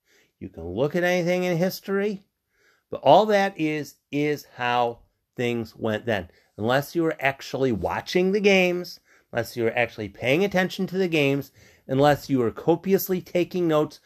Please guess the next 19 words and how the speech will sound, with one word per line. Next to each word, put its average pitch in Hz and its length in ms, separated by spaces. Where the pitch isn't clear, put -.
during 170 260
those 170 260
games, 131 540
those 139 160
numbers 131 240
probably 113 320
don't 110 220
mean 113 140
a 95 40
whole 120 540
hill 123 300
of 110 100
beans, 110 380
lot 104 260
of 104 100
difference 85 680
in 110 100
twenty 101 260
twenty-one. 92 460